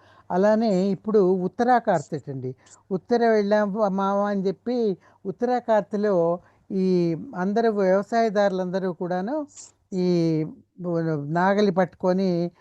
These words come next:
ఉత్తరా కార్తెలో వ్యవసాయానికి బయలుదేరుతూ ఉంటారన్నమాట. భారత జ్యోతిష్య సాంప్రదాయ ప్రకారం ఒక్కో కార్తె ప్రకృతిలో మార్పు ఎలా ఉండబోతుంది అనే అంశం మీద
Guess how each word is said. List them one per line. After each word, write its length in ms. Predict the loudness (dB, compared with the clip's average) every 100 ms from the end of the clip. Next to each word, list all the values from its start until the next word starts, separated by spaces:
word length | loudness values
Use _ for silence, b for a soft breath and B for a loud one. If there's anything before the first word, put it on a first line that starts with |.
| b b -4
ఉత్తరా 380 | -2 0 2
కార్తెలో 400 | 2 0 0 -2
వ్యవసాయానికి 960 | 2 2 2 2 2 2 -2 -4 -4 -4 -8 -8
బయలుదేరుతూ 640 | -2 0 0 -2 -4 -4
ఉంటారన్నమాట. 520 | -4 -4 -6 -6 -8 -10 -14 b b b -2
భారత 340 | 2 4 2 0 2
జ్యోతిష్య 580 | 2 2 0 -2 -2
సాంప్రదాయ 520 | 0 -2 -2 0 0 0
ప్రకారం 760 | -2 -2 0 2 2 0 -2 B B B -4
ఒక్కో 320 | 0 2 2
కార్తె 460 | 2 2 2 2 0
ప్రకృతిలో 600 | 2 0 0 -2 2 2
మార్పు 440 | 4 2 2 2
ఎలా 280 | 4 4 4
ఉండబోతుంది 840 | 4 2 2 0 0 -2 0 0
అనే 200 | 0 0
అంశం 420 | -2 -4 -4 -6 -4
మీద 200 | -2